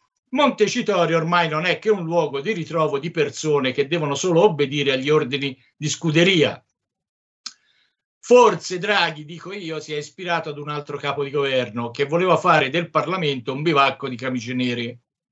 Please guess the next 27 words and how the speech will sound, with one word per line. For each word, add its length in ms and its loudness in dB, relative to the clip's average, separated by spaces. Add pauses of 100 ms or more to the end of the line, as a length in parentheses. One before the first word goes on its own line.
(200)
Chissà. 580 0 (1160)
Chiudo 460 6
con 180 4
una 160 2
interessante 840 0
pagina 400 -2
di 100 -10
storia 320 -6
patria. 640 -2 (220)
Come 260 2
scrivo 460 -2
nel 220 -4
mio 400 2
Le 180 2
tre 260 -2
guerre 400 4
civili 460 -6
degli 220 -4
italiani 600 0
che 80 -6
la 120 -2
scuola 320 -2
ideologica 540 -2
di 120 -4
Stato 340 -2
non 140 2
racconta, 920 -2